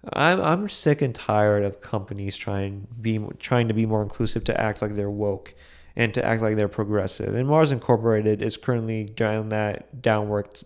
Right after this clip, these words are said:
downward trajectory as well. Uh, 'cause I just see the fabrication behind it. I do. I mean,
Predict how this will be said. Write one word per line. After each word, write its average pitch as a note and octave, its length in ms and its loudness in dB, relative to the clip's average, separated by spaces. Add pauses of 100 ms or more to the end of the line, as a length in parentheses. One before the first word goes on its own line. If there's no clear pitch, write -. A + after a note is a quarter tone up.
(100)
downward G#2 340 0
trajectory G2+ 540 -6
as G2 100 -10
well. G2 300 -6 (680)
Uh, A2 220 6
'cause E3 260 2
I G3 140 6
just G3+ 200 2
see C#3+ 140 0
the A2+ 80 2
fabrication G#2+ 600 -2
behind - 340 -8
it. - 140 -10 (440)
I E3+ 160 4
do. C3 280 4
I G#2+ 80 2
mean, A#2+ 340 -2